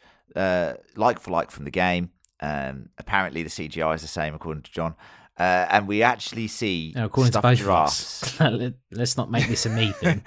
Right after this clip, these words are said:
Speaker 1: <laughs> According to John. According to John. Uh, we actually see stuffed giraffe toys throughout the season. There's actually, they appear in three previous episodes. Uh, in,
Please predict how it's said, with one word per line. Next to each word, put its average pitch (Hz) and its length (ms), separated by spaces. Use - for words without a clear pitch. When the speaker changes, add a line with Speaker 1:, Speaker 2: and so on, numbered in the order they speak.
Speaker 1:
<laughs> - 120
According 117 220
to - 60
John. 87 220
According 117 260
to - 100
John. 78 200
Uh, 87 200
we 110 100
actually 127 340
see 104 560
stuffed - 340
giraffe 98 300
toys 76 540
throughout 95 440
the - 80
season. 107 560
There's 78 100
actually, 90 320
they 87 160
appear 90 460
in 82 460
three 92 720
previous 80 440
episodes. - 800
Uh, 67 380
in, 78 440